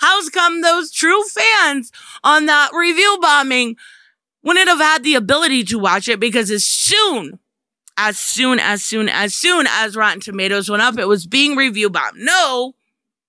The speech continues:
It's review bombing. And, you know, the only good thing about it is I would say there's about twenty-five hundred reviews, right?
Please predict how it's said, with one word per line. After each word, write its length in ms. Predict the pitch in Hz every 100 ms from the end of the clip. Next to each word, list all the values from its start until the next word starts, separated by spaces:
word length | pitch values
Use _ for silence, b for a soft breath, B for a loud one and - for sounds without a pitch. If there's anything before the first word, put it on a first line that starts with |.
| _ _ _ _ _ _ _ _ _ _ _ _ _ _ _ _
It's 180 | 285 -
review 340 | 320 285 311 269
bombing. 380 | 233 202 185 -
And, 320 | 359 370 302
you 100 | 359
know, 160 | 392 381
the 100 | 392
only 200 | 381 233
good 240 | 254 214
thing 280 | 285 311 320 _ _ _ _ -
about 320 | 262 269 294 311
it 160 | 311 -
is 280 | 262 262 247
I 160 | 240 254
would 220 | 254 233
say 320 | - 247 247 240 b b b b
there's 220 | 254 269
about 420 | 254 240 233 190 - 196 B -
twenty-five 580 | 202 214 220 214 220
hundred 340 | 208 208 214 208
reviews, 540 | 220 208 226 226 226
right? 240 | 226 240